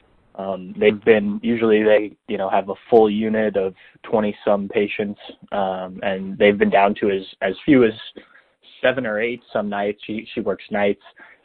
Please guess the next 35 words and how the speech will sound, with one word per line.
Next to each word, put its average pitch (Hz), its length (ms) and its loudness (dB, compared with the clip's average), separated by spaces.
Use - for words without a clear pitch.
um, 95 460 -8
because 113 340 -2
they're, 104 320 0
you 98 80 -14
know, 95 80 -14
trying 107 320 -6
to 101 60 -12
keep 113 280 -12
any, 214 380 0
uh, 185 480 -4
coronavirus 110 580 0
patients 104 480 -8
out 110 240 2
of 101 200 -2
the, 98 200 -4
the 95 60 -12
cancer 104 400 -8
part 101 180 -4
of 95 80 -10
the 95 60 -8
hospital, 92 500 -6
because - 400 -10
those - 160 0
people 95 240 -2
obviously 92 380 0
would 92 160 0
be 92 200 -4
very 131 220 4
affected 113 640 -4
given 107 220 -12
their 101 120 -8
immune 101 320 -16
system - 280 -16
and 98 80 -12
whatnot. 95 400 -8